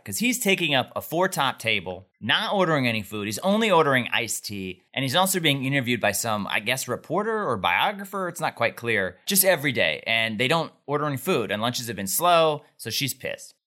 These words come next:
Sookie tries to get Norman and the guy interviewing him to order some lunch, but they aren't interested. Like, she goes out of her way. She's like, "It's Stump the Chef Day. You can order literally anything. If I don't know how to make it, like, you get your lunch for free."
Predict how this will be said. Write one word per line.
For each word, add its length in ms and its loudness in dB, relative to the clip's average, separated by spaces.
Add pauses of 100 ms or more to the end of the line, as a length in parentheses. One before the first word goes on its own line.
(160)
Sookie 280 0
tries 220 2
to 60 0
get 100 0
Norman 280 0
and 200 0
the 40 -2
guy 140 2
interviewing 560 -4
him 340 -8 (160)
to 80 0
order 220 2
some 220 -4
lunch, 460 -8
but 120 -6
they 160 2
aren't 160 0
interested. 380 -10
Like, 100 0
she 140 0
goes 160 4
out 120 6
of 60 -2
her 60 0
way. 180 -2
She's 220 -2
like, 240 4
"It's 200 -2
Stump 340 2
the 60 -4
Chef 360 2
Day. 180 4
You 140 -2
can 160 -4
order 280 2
literally 460 2
anything. 300 0
If 100 -2
I 80 2
don't 80 -2
know 60 -2
how 40 -2
to 60 -2
make 240 0
it, 260 -4
like, 200 -2
you 80 -8
get 240 -6
your 100 -2
lunch 180 -6
for 80 -16
free." 420 -6